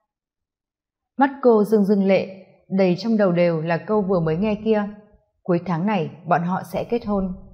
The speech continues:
Đầu óc ong ong suy nghĩ, trên chân cô,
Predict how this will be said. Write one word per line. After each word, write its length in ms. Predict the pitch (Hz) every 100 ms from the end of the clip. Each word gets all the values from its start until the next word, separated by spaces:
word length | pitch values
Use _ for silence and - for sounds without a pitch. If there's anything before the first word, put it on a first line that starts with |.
| - - - -
Đầu 140 | 214 202
óc 140 | 214
ong 140 | - 240
ong 180 | 247 240
suy 80 | 262
nghĩ, 500 | 240 226 277 320 - -
trên 220 | 233 208
chân 140 | 208 208 208
cô, 320 | 214 208